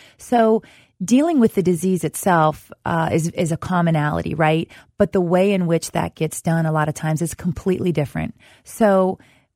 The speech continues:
the special kind of circumstances when you're raising your family or starting a new career, it's just a lot more difficult to handle sometimes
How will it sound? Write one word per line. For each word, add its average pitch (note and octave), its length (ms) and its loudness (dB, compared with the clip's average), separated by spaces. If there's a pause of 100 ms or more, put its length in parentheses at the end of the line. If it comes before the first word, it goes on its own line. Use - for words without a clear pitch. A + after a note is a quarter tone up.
(260)
the F#3+ 120 2
special A3+ 380 0
kind F#3+ 220 -2
of E3+ 80 -2
circumstances F#3+ 760 0
when F#3 160 2
you're E3 140 2
raising F#3 440 2
your E3+ 120 0
family F3+ 500 -4
or D#3 60 -6
starting F#3 420 -2
a - 20 0
new D#3+ 160 0
career, F#3+ 600 -2 (400)
it's - 200 -2
just - 220 -4
a A3+ 60 0
lot F3 360 2
more F3 220 -2
difficult D#3+ 680 -4 (160)
to - 100 -8
handle F3 640 0
sometimes D#3 720 -4